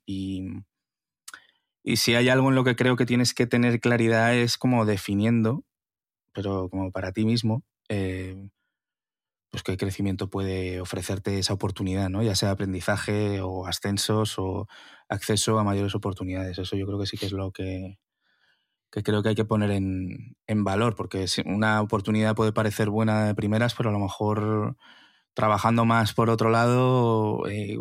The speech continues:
puedes conseguir cosas más grandes, ¿no? Entonces también es,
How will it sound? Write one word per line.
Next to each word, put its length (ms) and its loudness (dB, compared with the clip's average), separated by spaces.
puedes 200 0
conseguir 380 0
cosas 240 -6
más 140 -8
grandes, 320 -2
¿no? 80 -14
Entonces 340 -16
también 300 -12
es, 400 -16